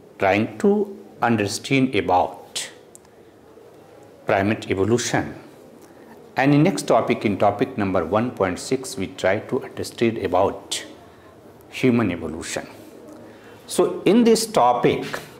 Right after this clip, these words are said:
we have to study primatology. So first, uh, we try to understand what is primatology.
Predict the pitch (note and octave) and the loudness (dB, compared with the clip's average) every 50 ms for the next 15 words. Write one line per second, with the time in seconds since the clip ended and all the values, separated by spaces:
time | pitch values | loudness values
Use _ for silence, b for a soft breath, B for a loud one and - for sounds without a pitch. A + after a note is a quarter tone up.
0 | - - - - - - - - - - - - - - - - - - - - | -20 -20 -20 -20 -20 -20 -20 -20 -20 -20 -20 -20 -20 -20 -20 -20 -20 -20 -20 -20
1 | - - - - - - - G#2 C3 D3+ D3 - D3 D3+ - - A3 G#3 F#3+ F3 | -20 -20 -20 -20 -20 -6 0 4 4 4 4 4 2 2 2 4 6 6 6 6
2 | - - - C#3 C3 D3 G#3 B3 - - - A2 G#2 G#2+ A#2+ B2+ B2 D3+ C#3 C3 | 4 4 4 4 4 4 2 2 0 0 2 2 4 4 2 2 2 4 4 4
3 | G#2+ G#2+ A2+ A2 C3 B2 F2 - - - - - - - B B B B B B | 4 4 4 4 2 2 2 0 -6 -12 -16 -20 -20 -20 B B B B B B
4 | B B B B B B B B B B - - - E3+ D#3+ E3 - F3+ F3+ G#3 | B B B B B B B B B B -8 -2 0 0 0 2 2 2 4 4
5 | G#3 G#3 G#3+ - F#3+ F#3 F#3+ F#3+ F#3 - - - - - - - - - - - | 2 2 2 4 4 4 4 4 2 0 -4 -8 -10 -16 -18 -18 -20 -20 -20 -20
6 | - - - - - A#2+ B2+ D#3 D#3+ D#3+ - C#3+ C3 C#3+ F3 - - G#3+ G3+ F#3+ | -20 -20 -20 -10 -2 0 2 2 2 4 2 2 4 4 2 2 4 4 4 4
7 | F#3 D#3+ D#3+ D#3+ E3+ E3+ E3 - - F#3+ F#3 F#3 F3+ - - - - - D#3+ F#3+ | 6 6 6 4 4 2 0 0 2 4 4 4 2 0 -4 -10 -2 0 0 2
8 | F#3 - - - G#3+ A#3 A3+ - - - - B2+ A2+ A2 A2 - - G#2 F#2 E2+ | 0 0 -2 0 2 2 2 0 -2 -2 0 2 2 4 2 2 0 0 0 -2
9 | - E2+ D#2+ - - - - - | -2 -4 -6 -8 -12 -12 -14 -14